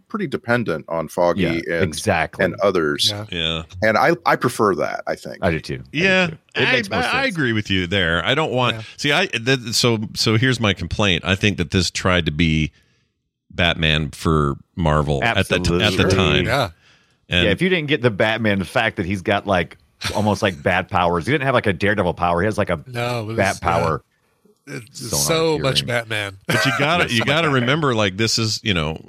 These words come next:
Speaker 4: in, in the comic book anyway, you went from Frank Miller making Dark Knight, which grittied up Batman Forever.
Speaker 2: Right.
Speaker 4: Not the
Speaker 3: Right.
Speaker 4: movie Batman Forever. Um, <laughs> and then, <laughs> for all time, I should
Speaker 2: Uh,
Speaker 4: say.
Speaker 2: maybe.
Speaker 4: And then he
Speaker 2: Uh.
Speaker 4: swings into this and says, "Hey, let's do this over here at Marvel."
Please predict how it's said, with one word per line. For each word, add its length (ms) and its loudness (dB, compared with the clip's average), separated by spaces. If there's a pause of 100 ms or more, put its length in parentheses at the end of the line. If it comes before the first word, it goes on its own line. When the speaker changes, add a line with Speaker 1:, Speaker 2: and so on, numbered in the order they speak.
(180)
Speaker 4:
in, 180 2
in 140 2
the 60 4
comic 360 0
book 280 0
anyway, 640 0
you 200 2
went 240 2
from 180 -4
Frank 320 0
Miller 260 4
making 400 0
Dark 260 0
Knight, 380 0
which 400 -4
grittied 380 2
up 260 0 (140)
Batman 440 0
Forever. 520 0 (640)
Speaker 2:
Right. 260 -10 (120)
Speaker 4:
Not 180 0
the 60 -2
Speaker 3:
Right. 100 0
Speaker 4:
movie 140 2
Batman 340 -4
Forever. 340 -8 (680)
Um, 340 2 (160)
<laughs> 180 -10
and 160 -2
then, 440 -2
<laughs> 280 -4
for 160 0
all 100 0
time, 240 0
I 80 0
should 120 -2
Speaker 2:
Uh, 40 -2
Speaker 4:
say. 200 0
Speaker 2:
maybe. 800 0
Speaker 4:
And 140 0
then 140 2
he 60 2
Speaker 2:
Uh. 40 2
Speaker 4:
swings 380 0
into 180 0
this 300 0
and 80 -4
says, 280 0
"Hey, 160 0
let's 260 -2
do 160 0
this 200 0
over 180 2
here 140 0
at 80 -2
Marvel." 480 -6